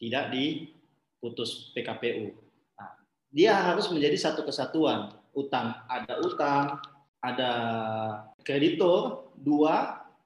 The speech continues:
utangnya jatuh tempo dan dapat ditagih dan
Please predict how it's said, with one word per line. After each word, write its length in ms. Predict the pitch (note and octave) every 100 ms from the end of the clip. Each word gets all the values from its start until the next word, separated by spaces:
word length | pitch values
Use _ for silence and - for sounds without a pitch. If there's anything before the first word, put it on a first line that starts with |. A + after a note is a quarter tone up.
| _ _ _ _ _ C#3
utangnya 480 | C#3 C#3 C#3+ C3+
jatuh 320 | C3 B2 B2+ -
tempo 640 | D#3+ F3+ F#3+ A3 A3 - -
dan 160 | B2+
dapat 320 | B2+ B2+ A#2+ -
ditagih 560 | D#3 E3+ E3 F3 - - _
dan 420 | - C#3+ D#3 C#3+